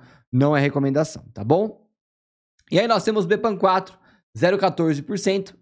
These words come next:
indecisão, gráfico de quinze foi pra lá e pra cá, mas mostrou recuperação,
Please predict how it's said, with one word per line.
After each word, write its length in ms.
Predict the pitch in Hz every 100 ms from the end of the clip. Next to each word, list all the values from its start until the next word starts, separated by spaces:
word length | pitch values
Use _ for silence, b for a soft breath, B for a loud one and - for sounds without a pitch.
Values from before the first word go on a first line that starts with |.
| -
indecisão, 1040 | 240 254 226 208 156 143 127 208 185 170 190 - _
gráfico 380 | 131 156 156 156
de 100 | 139
quinze 280 | 151 165 151
foi 120 | 151
pra 140 | 143
lá 120 | 135
e 20 | 123
pra 240 | - 196
cá, 400 | - 196 196 b b b
mas 340 | 135 151 165 147
mostrou 320 | 143 123 139
recuperação, 760 | 131 117 139 175 175 165 170